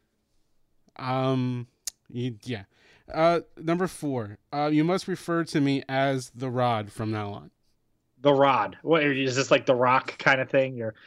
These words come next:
Speaker 2: you're going Hollywood on me?
Speaker 1: I live in Hollywood. I mean, it makes sense, right?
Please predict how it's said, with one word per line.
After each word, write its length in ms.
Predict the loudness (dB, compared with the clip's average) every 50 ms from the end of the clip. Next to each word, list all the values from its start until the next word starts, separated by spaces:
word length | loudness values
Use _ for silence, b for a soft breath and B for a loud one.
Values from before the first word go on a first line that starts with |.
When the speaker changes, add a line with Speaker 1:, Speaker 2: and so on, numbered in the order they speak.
| b b b
Speaker 2:
you're 80 | -2 2
going 240 | 4 4 4 4 2
Hollywood 500 | 2 2 4 4 4 2 2 2 4 4
on 140 | 4 2
me? 240 | 2 0 -2 -2 -4 -12 -20 _ _ _ _ _ _ _ _ _ _ _ _ _ _ _ _
Speaker 1:
I 140 | -6 -4 -2
live 220 | 2 2 2 4
in 80 | 4 6
Hollywood. 480 | 6 6 6 4 4 2 2 0 0 -2
I 80 | 0
mean, 180 | 0 0 0 0
it 40 | 0
makes 200 | -2 -2 -4 -2
sense, 320 | -2 0 0 0 0 -2
right? 240 | -4 -4 -6 -6